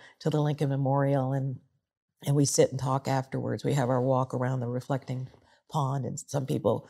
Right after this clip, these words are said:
can barely walk because their legs are swollen, and, uh, and their courage and the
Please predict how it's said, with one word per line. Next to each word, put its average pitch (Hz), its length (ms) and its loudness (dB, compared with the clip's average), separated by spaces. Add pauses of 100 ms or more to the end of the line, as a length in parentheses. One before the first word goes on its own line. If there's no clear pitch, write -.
(280)
can 151 100 0
barely 143 340 6
walk 131 360 2
because 135 260 -2
their 123 180 0
legs 123 320 -2
are 127 80 -8
swollen, 127 540 -2
and, 98 320 -6
uh, - 220 -6 (1080)
and 143 160 4
their 160 200 8
courage 120 580 -2
and 127 160 -2
the 139 80 -6